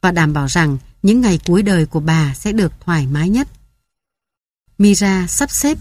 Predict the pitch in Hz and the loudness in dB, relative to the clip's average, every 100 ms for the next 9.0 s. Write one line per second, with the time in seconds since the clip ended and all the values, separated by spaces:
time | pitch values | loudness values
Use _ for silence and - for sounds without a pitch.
0 | - 190 156 - 202 - 165 143 - 160 | -2 -2 0 -2 -2 0 -2 -2 -2 -4
1 | 190 196 151 - 156 143 160 185 277 - | -2 -2 -2 -2 -4 0 0 0 -2 -4
2 | 170 170 196 269 196 147 - 214 196 - | 0 0 0 0 -2 -2 -2 -2 -2 0
3 | 214 190 185 175 214 269 - _ _ _ | -2 0 -2 -2 -2 -6 -16 _ _ _
4 | - 202 233 320 - 240 233 220 202 175 | 2 2 2 -2 -2 0 2 4 4 4
5 | 156 156 143 - 302 - _ _ 185 175 | 4 2 0 -2 -4 -6 _ _ 0 0
6 | 143 - 285 - 214 202 202 196 190 196 | 0 -2 -6 -2 -2 0 0 0 -2 -4
7 | 190 - 196 196 - - - 170 156 151 | -4 -2 -2 -2 -4 -10 -4 -2 0 -2
8 | 135 - 190 185 190 180 208 196 180 311 | -4 -4 -2 -2 -4 -4 -2 -2 -2 -6